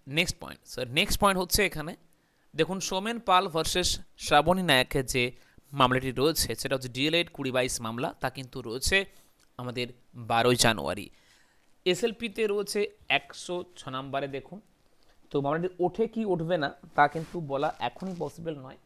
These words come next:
যদি কোনো রকম ওঠে বা যদি কোনো রকম আপডেট আসে, সেক্ষেত্রে আমি আপনাদের সাথে শেয়ার করে দেবো অবশ্যই এখানে।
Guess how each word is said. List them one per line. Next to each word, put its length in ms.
যদি 260
কোনো 200
রকম 240
ওঠে 320
বা 100
যদি 180
কোনো 160
রকম 140
আপডেট 360
আসে, 360
সেক্ষেত্রে 560
আমি 340
আপনাদের 320
সাথে 220
শেয়ার 300
করে 180
দেবো 280
অবশ্যই 540
এখানে। 300